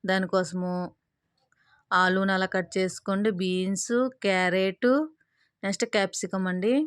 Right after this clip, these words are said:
అలా కట్ చేసుకొని పక్కన పెట్టేసుకోండి. మటర్ అండి, టమాటా పేస్ట్, నెక్స్ట్ ఆనియన్ పేస్ట్ అండి, పన్నీర్ని అలా కట్ చేసుకోండి, అల్లం తెల్ల పేస్ట్ని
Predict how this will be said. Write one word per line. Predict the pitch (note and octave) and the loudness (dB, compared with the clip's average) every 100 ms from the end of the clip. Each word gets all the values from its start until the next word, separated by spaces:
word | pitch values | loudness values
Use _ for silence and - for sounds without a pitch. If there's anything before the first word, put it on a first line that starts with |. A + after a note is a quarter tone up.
| D#4 _ F#3 | -4 _ -4
అలా | F3+ | -2
కట్ | F#3 F3+ F#3 | -2 -4 -4
చేసుకొని | F#3+ - G3 | -6 -4 -6
పక్కన | F#3 F#3 F#3 | -4 -6 -6
పెట్టేసుకోండి. | F3+ F3+ F3 - F3+ F3 F#3+ C#4 - _ _ _ _ _ _ _ _ _ _ _ _ _ _ _ _ _ _ _ _ - | -6 -4 -6 -6 -6 -2 -2 -4 -6 _ _ _ _ _ _ _ _ _ _ _ _ _ _ _ _ _ _ _ _ -4
మటర్ | G3 F#3+ F#3 G3 | 0 0 0 0
అండి, | F#3+ F#3+ A#3+ B3+ _ _ _ _ _ - | 0 0 -2 -4 _ _ _ _ _ -6
టమాటా | G3+ G3 F#3+ G3+ | -2 0 0 -2
పేస్ట్, | F#3+ G3 G#3+ - - C4 - _ G3+ | 0 0 0 -2 -10 -12 -12 _ -6
నెక్స్ట్ | G3 - - | -4 -4 0
ఆనియన్ | F#3+ F#3+ G3 F#3+ | 0 2 0 -2
పేస్ట్ | F3 F#3 F3+ - | -2 -2 -4 -4
అండి, | F#3 G3+ B3+ B3+ _ _ _ _ _ _ _ _ G3 | -2 0 -2 -4 _ _ _ _ _ _ _ _ 0
పన్నీర్ని | F#3+ G#3 F#3+ G3 | 2 2 2 0
అలా | F#3+ | 0
కట్ | F#3+ F3+ - | -2 -4 -4
చేసుకోండి, | G3 F3+ - G3 G3+ G#3+ C#4+ D#4+ - _ - | -4 -4 -4 -2 0 2 0 -2 -10 _ -4
అల్లం | F#3 F#3+ F#3+ | -2 0 0
తెల్ల | F#3+ F#3 | -2 -2
పేస్ట్ని | F3 F#3+ F3+ - G3+ | -2 -4 -4 -6 -4